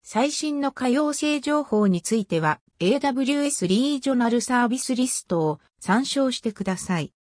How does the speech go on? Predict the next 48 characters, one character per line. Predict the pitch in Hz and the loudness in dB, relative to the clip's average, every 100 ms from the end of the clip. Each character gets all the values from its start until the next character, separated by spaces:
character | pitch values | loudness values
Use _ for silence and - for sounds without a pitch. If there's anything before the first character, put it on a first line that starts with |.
| _ _ | _ _
ヒ | - 277 | -6 -2
パ | 330 285 | 0 2
ー | 214 | 0
コ | - 262 | 0 0
ン | |
プ | 262 285 | 0 0
ラ | 285 | 2
イ | 254 | 2
ア | 220 | 2
ン | 202 | 2
ス | - | 0
の | 170 | 0
詳 | - 170 233 | 0 -2 0
細 | 254 240 | 0 2
に | 233 214 | 0 0
つ | 240 | -2
い | 214 | -2
て | 170 | 0
は、 | 156 151 _ _ - | 0 -2 _ _ 0
エ | 196 | 0
ー | 285 | 2
ダ | 277 | 0
ブ | 262 | 0
リ | 262 | 0
ュ | 285 | 0
ー | |
エ | 285 | -2
ス | - | -2
ウ | 262 | 0
ェ | 277 | 0
ブ | 277 | 0
サ | - | -2
イ | 254 | -2
ト | - 196 | 0 0
の | 165 | 0
コ | - 202 | -2 -2
ン | 269 | -2
プ | 254 | 0
ラ | 247 | 2
イ | 240 | 2
ア | 240 | 0
ン | |
ス | 285 269 | 0 -2
リ | 254 | -2
ソ | 240 262 | -2 -4
ー | 240 | -2
ス | 175 | 0
を | 160 | 0